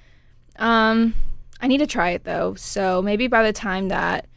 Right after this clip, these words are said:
this episode goes up, I'll have tried it, and I can give you my take on my Insta story. As of now, I'm gonna just have to rate it as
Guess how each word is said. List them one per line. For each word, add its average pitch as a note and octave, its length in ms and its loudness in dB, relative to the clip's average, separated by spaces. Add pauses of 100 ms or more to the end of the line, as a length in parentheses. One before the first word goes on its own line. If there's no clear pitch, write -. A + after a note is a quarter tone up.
(300)
this A3 180 -4
episode G#3+ 360 -2
goes A3 160 0
up, A#3 160 2
I'll G3+ 120 0
have G3+ 180 -8
tried A3+ 340 -10
it, A#3 160 0
and G3+ 120 -6
I G3+ 100 -6
can G3 220 -8
give F#3+ 240 -6
you F#3+ 400 0 (120)
my G3 300 -6
take E3+ 460 -10
on F3 160 -8
my D3 100 -12
Insta D3 340 -12
story. C4 520 4 (920)
As B3 200 6
of B3+ 80 6
now, B3 240 4
I'm C4+ 100 0
gonna C#4 160 2
just C#4 140 -4
have D4+ 140 -4
to C#4+ 120 -4
rate C4 220 2
it C#4 240 4 (420)
as A#3 340 -4